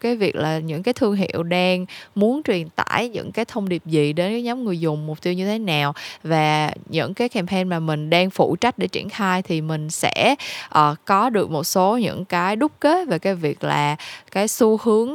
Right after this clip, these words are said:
mà những cái thương hiệu, những khách hàng của mình, ờ, đang muốn triển khai những cái campaign Tết ra sao. Thì mình nghĩ cái kỳ podcast này sẽ là một kỳ podcast để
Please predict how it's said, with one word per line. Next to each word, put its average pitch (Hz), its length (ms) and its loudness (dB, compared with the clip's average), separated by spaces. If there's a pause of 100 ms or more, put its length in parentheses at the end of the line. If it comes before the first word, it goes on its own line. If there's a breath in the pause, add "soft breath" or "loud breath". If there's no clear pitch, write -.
(120)
mà 151 380 0
những 110 420 -6
cái 226 240 -4
thương 226 180 0
hiệu, 208 220 0
những 175 100 -2
khách 254 160 -4
hàng 175 220 0
của - 140 -6
mình, 185 320 2 (300 loud breath)
ờ, 156 200 2
đang 185 300 2
muốn 214 180 0
triển - 140 -2
khai 196 200 -2
những 190 100 -4
cái - 120 -20
campaign 180 280 -2
Tết 247 120 0
ra 214 120 0
sao. 196 320 4 (360 loud breath)
Thì 165 400 4
mình 170 180 0
nghĩ 165 280 0
cái 233 240 0
kỳ 196 160 -2
podcast 247 440 -4
này 175 200 2
sẽ 196 140 -2
là 202 80 0
một 170 140 -4
kỳ 175 320 -2
podcast 262 500 -2
để - 220 -2